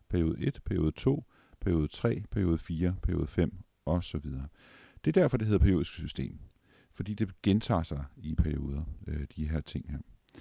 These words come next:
Øhm, ja, hvor ædelgassen ligesom er markøren for, hvornår der er en, øh, ny pe-, en periode er slut,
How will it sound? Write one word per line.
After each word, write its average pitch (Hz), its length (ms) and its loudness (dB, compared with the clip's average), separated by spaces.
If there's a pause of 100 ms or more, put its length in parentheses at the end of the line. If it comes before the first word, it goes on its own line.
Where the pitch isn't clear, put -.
(440)
Øhm, 76 480 -2 (380)
ja, 73 240 -6
hvor 80 320 4
ædelgassen 78 720 2
ligesom 80 380 -2
er 73 100 -4
markøren 76 580 2
for, - 140 -4
hvornår 76 280 2
der 80 100 -2
er 73 60 0
en, 73 200 -2 (320)
øh, 71 140 -4 (200)
ny 82 160 2 (120)
pe-, 71 180 2
en 78 120 2
periode 82 320 8
er 80 40 6
slut, - 400 -2